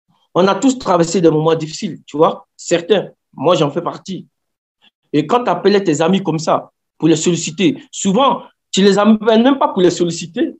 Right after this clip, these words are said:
tu les appelles juste pour dire bonjour. Mais le mec, il pense que tu l'appelles pour demander l'argent. Il te décroche pas. Tu envoies des messages à certaines personnes, ils attendent, euh, trois mois, quatre mois pour te répondre. Dis-moi, ça, c'est une, c'est, c'est, c'est,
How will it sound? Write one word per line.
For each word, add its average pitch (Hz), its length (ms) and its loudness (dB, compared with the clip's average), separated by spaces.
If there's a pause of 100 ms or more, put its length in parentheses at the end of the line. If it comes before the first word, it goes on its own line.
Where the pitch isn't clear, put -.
(300)
tu 185 120 0
les 185 200 2
appelles 185 260 0
juste 220 300 0
pour 185 100 -6
dire 185 120 -2
bonjour. 165 440 0 (280)
Mais 151 140 0
le 180 120 4
mec, 392 340 0
il 170 100 -8
pense 220 160 -2
que 214 80 -2
tu 160 140 -2
l'appelles 160 280 0
pour 147 100 -8
demander 143 300 0
l'argent. 135 460 -2 (180)
Il 143 100 -10
te 156 80 0
décroche - 360 -6
pas. - 260 -2 (460)
Tu 175 80 -2
envoies 180 200 0
des 180 120 2
messages 175 260 2
à 156 200 -4 (120)
certaines 165 260 -4
personnes, 233 460 -4 (320)
ils 170 160 -2
attendent, 208 340 2
euh, 151 640 4 (480)
trois 226 280 -2
mois, 214 260 -2
quatre - 240 -8
mois 226 240 0
pour - 120 -12
te 160 100 -8
répondre. 147 480 -6 (480)
Dis-moi, 170 640 -4 (220)
ça, - 200 -2
c'est 190 160 2
une, 175 100 2
c'est, 160 220 0
c'est, 147 200 -6
c'est, 131 380 0